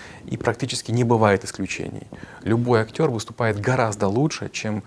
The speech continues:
специалист, который досконально знает тему. Это А. И Б. На актера реагируют гораздо лучше, чем на узкого заточенного интроверта, который так слегка из своей ракушки высунулся, чего-то говорит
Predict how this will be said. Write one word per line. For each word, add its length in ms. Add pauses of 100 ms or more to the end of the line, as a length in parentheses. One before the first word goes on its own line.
(220)
специалист, 640
который 320
досконально 600
знает 260
тему. 460
Это 300
А. 220
И 80
Б. 340 (400)
На 140
актера 360
реагируют 600
гораздо 460
лучше, 460
чем 320
на 180 (340)
узкого 440
заточенного 540
интроверта, 640
который 420
так 180
слегка 380
из 80
своей 240
ракушки 400
высунулся, 640 (440)
чего-то 340
говорит 400